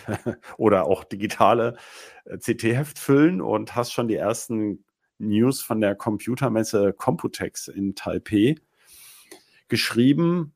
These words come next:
Vor allem ja die, äh, sogenannte Keynote, also die, der Impulsvortrag würde man das vielleicht nennen. Ich weiß gar nicht, wie deutscht man das ein?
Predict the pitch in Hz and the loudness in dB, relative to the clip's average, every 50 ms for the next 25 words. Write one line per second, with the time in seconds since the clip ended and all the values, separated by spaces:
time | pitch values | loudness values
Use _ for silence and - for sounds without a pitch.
0 | _ _ - - - 117 - - 135 139 127 120 113 110 107 104 98 104 104 101 | _ _ -6 0 0 2 4 6 6 6 6 6 8 8 6 6 4 2 2 4
1 | 101 98 95 98 76 82 90 90 87 87 82 85 87 _ _ - - 107 107 107 | 4 4 4 2 2 0 -2 -4 -4 -4 -8 -10 -14 _ _ -6 0 0 2 2
2 | 101 110 104 - - - - - 135 147 147 135 123 113 110 107 107 - - 95 | 2 0 -2 -4 -10 -12 -6 -2 0 0 2 4 4 4 2 2 0 -2 -6 -6
3 | 90 95 90 80 90 87 87 85 82 80 - 87 82 80 76 85 - _ _ _ | -6 -6 -6 -6 -4 -4 -4 -4 -6 -6 -8 -8 -8 -8 -10 -14 -20 _ _ _
4 | _ _ _ _ _ - - - 95 - - 123 123 127 - - - 98 - - | _ _ _ _ _ -20 -12 -12 -8 -2 0 0 0 0 0 2 2 2 2 2
5 | - 95 98 95 - - 92 95 101 101 98 98 92 - - 98 98 95 - - | 2 4 4 4 2 0 0 0 2 2 0 0 -2 -2 -2 0 0 0 0 0
6 | 101 101 107 95 - 107 110 - - 104 101 92 104 117 117 127 127 127 - - | -2 -2 0 2 2 2 2 2 2 0 0 0 0 4 6 6 6 6 2 -4
7 | 135 120 117 - 117 87 117 123 131 | -2 -2 -2 -2 0 0 2 0 0